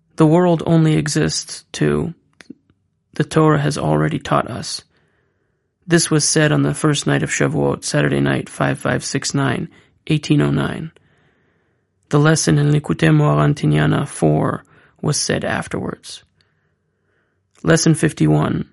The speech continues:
from the words, "The Rebbe remarked, too, all will be the same." This was said in the summer of five five six nine, eighteen oh nine.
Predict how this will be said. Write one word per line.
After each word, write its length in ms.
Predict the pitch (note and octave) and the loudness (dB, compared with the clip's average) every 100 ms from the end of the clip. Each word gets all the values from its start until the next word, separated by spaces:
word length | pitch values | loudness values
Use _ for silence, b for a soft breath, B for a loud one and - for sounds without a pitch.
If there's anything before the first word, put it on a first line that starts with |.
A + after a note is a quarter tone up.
| _ | _
from 180 | - D#3 | 0 4
the 100 | D#3 | 4
words, 500 | D3+ D3 D3+ C#3+ - b b b b b | 4 2 0 -4 -14 b b b b b
"The 100 | D#3+ | 4
Rebbe 240 | D#3 D#3+ D#3+ | 4 4 4
remarked, 680 | D3+ D3 D#3 D3+ - - _ | 4 4 2 0 -6 -18 _
too, 400 | - D3 D3 D#3 D#3 _ _ _ _ _ _ _ _ _ _ _ _ _ - | -2 0 0 -2 -6 _ _ _ _ _ _ _ _ _ _ _ _ _ 0
all 220 | D3 D3+ | 2 4
will 140 | D#3+ | 2
be 180 | - E3 | 2 0
the 100 | - | -2
same." 460 | D#3 D#3+ D#3+ - - _ _ _ _ _ _ _ - | -2 0 0 0 -6 _ _ _ _ _ _ _ -2
This 240 | D#3+ - | -2 0
was 160 | D3+ - | -2 2
said 200 | D#3 D#3 | 0 2
in 80 | |
the 80 | D#3 | 0
summer 340 | - D#3+ D#3 - | 0 0 2 -2
of 100 | D#3 | -2
five 300 | D#3+ D#3 - | 0 0 0
five 240 | E3+ - | -2 -2
six 300 | - E3+ - | -4 -4 -4
nine, 240 | E3+ D#3 - | -4 -4 -6
eighteen 320 | - - - | -6 -4 -4
oh 80 | - | -2
nine. 400 | - - - | -4 -6 -12